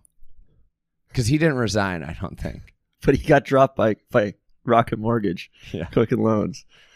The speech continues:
Speaker 1: It's
Speaker 2: Uh, yeah, I don't know. I mean, Tiger's gotta just be so pissed. Like, Tiger, you know, turned down,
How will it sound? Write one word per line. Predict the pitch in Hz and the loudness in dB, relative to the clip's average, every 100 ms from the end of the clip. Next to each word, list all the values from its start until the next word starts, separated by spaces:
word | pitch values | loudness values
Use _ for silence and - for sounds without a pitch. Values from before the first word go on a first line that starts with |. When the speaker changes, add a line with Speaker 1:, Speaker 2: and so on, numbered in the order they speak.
| - | -14
Speaker 1:
It's | 123 - | -12 0
Speaker 2:
Uh, | 110 107 104 101 98 87 _ _ _ _ - | 4 4 4 0 -4 -8 _ _ _ _ 2
yeah, | 123 120 | 4 6
I | 151 | 4
don't | 127 | 4
know. | 92 | 2
I | 127 | 4
mean, | 156 | 4
Tiger's | 143 143 151 139 | 6 6 6 6
gotta | 113 113 | 4 2
just | 104 104 - | 2 -4 -4
be | 107 | -4
so | - 90 | -2 -2
pissed. | - - - - _ - | -2 -4 -6 -14 _ -6
Like, | 117 | 0
Tiger, | 131 113 113 113 - | 2 2 0 -4 -4
you | 135 | -2
know, | 107 | -2
turned | - 120 | -2 0
down, | 113 107 98 | 2 0 -2